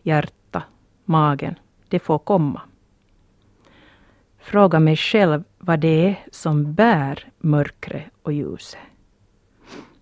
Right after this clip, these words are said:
De två ytterligheterna, djupaste mörker och klaraste ljus, är trots allt ytterligheterna på livets gråskala.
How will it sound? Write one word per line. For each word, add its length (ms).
De 80
två 300
ytterligheterna, 960
djupaste 540
mörker 480
och 80
klaraste 560
ljus, 420
är 120
trots 400
allt 500
ytterligheterna 1000
på 100
livets 380
gråskala. 760